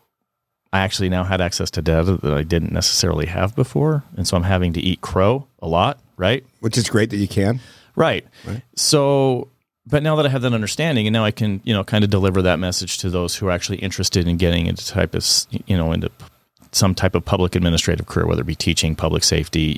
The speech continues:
Speaker 1: even, you know, something to do with infrastructure, what have you. But part of their, um, part of their curriculum is this, they,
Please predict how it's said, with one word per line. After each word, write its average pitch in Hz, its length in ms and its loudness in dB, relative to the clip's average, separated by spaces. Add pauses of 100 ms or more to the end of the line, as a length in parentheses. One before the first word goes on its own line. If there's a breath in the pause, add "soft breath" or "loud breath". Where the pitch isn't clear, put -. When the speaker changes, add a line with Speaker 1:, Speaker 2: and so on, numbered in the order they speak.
Speaker 1:
even, 80 320 2
you 90 120 2
know, 78 120 -4 (260)
something 87 320 0
to 78 60 0
do 82 60 0
with 78 160 0
infrastructure, 76 480 0
what 80 140 0
have 80 200 0
you. 78 80 -4 (1200 loud breath)
But 123 200 0 (360)
part 156 260 2
of 131 100 0
their, 117 480 2 (240 loud breath)
um, 101 600 2
part 127 180 2
of 120 60 -6
their 104 160 -4
curriculum 98 520 -4
is 85 140 -4
this, - 460 0
they, 98 200 2